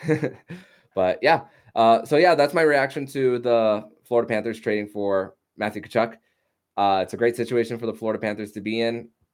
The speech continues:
and we're gonna be talking all summer, really, about where Matthew Tkachuk fits in this lineup. What can we see as far, how, if the Panthers are going to progress or regress,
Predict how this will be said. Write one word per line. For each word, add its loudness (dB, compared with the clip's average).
and -4
we're -2
gonna -2
be -4
talking -6
all 2
summer, -4
really, -4
about -2
where 2
Matthew -4
Tkachuk -10
fits -6
in -8
this -10
lineup. -4
What 0
can -6
we 0
see -4
as -4
far, -4
how, 0
if 2
the -6
Panthers -2
are -2
going -6
to -4
progress 0
or -4
regress, -4